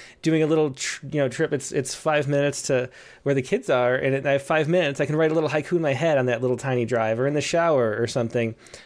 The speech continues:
Um, it's a wonderful, you know, just a thing that's, like, you can find a poem within any kind of moment, you know? I-, is that what it, what it's like for you? 'Cause it's, it's one you can keep in your head. Even your shorter form poems that you do,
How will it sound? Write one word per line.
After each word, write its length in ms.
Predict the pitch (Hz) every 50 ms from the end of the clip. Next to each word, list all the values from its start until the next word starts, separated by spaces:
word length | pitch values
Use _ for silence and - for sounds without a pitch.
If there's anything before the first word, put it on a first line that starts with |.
| - -
Um, 200 | 135 131 131 139
it's 160 | 139 - -
a 60 | 147
wonderful, 800 | 143 151 160 160 160 156 - 165 147 143 139 139 131 127 - -
you 120 | - 151 139
know, 280 | 139 131 127 127 123
just 220 | 123 123 151 139 -
a 80 | -
thing 340 | 123 - - 175 190 214 214
that's, 180 | 185 143 123 -
like, 240 | 156 147 139 135 -
you 80 | 147
can 140 | - 156 139
find 360 | 131 - - 127 127 147 156
a 60 | 156
poem 500 | - - - 170 185 170 139 135 131 127 131 - - - - _
within 220 | - 147 143 151 151
any 240 | - 156 160 180 180
kind 220 | 180 - 170 160
of 80 | 151 139
moment, 460 | 135 135 147 226 302 170 113 101 - _
you 140 | - 135 131
know? 220 | 127 127 131 135 151
I-, 60 | -
is 300 | 160 160 - 175 160 -
that 180 | 185 185 185
what 80 | 185 185
it, 200 | 185 180 - -
what 140 | 135 160 165
it's 120 | 156 -
like 140 | 175 165 156
for 140 | - - 151
you? 260 | 143 139 156 196 233
'Cause 180 | - - 151 147
it's, 160 | 151 135 -
it's 180 | - - - -
one 120 | 180 214
you 60 | 294
can 100 | - 190
keep 200 | - - 202 175
in 60 | 196 156
your 140 | 135 120
head. 340 | 113 - 165 240 190 113 127
Even 280 | 143 151 185 185 185 170 - - - - -
your 120 | - 170 180
shorter 380 | 180 - - 190 196 196 190
form 320 | 175 185 - 170 160 151 151
poems 280 | 160 160 156 151 143
that 100 | 143 143
you 100 | 139 131
do, 400 | 120 139 156 180 190 165 131 127